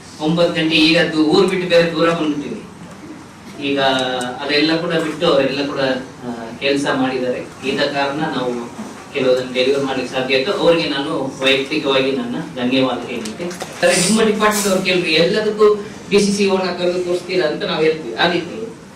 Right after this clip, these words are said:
ಆ ರೀತಿಯಾದ ಒಂದು ಇದು ಇಲ್ಲದೆ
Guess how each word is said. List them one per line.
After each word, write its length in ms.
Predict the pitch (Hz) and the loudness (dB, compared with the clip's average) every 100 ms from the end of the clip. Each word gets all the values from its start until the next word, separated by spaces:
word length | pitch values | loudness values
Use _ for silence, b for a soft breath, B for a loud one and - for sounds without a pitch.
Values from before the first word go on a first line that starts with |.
| - - - - - - - - - - | -18 -18 -18 -18 -20 -18 -16 -14 -6 2
ಆ 200 | 208 208 | 4 6
ರೀತಿಯಾದ 500 | 208 202 214 190 202 | 6 6 4 6 4
ಒಂದು 440 | 190 175 175 185 | 4 2 2 2
ಇದು 300 | 160 151 180 | 4 4 4
ಇಲ್ಲದೆ 420 | 156 135 - - | 4 4 -2 -6